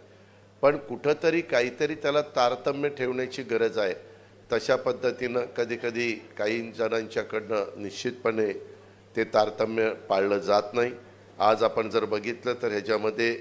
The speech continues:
स्थिर किमतीवर आधारित जो जीएसडीपी हा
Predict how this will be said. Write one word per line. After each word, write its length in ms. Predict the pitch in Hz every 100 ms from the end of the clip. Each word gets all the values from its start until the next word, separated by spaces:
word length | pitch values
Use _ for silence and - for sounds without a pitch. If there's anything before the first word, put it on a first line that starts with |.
| - -
स्थिर 340 | - 123 135 -
किमतीवर 400 | 139 113 135 127
आधारित 520 | 123 110 104 113 117 95 -
जो 280 | 120 113 95
जीएसडीपी 960 | - - 113 123 104 113 107 117 85 - - - - - -
हा 340 | - 117 127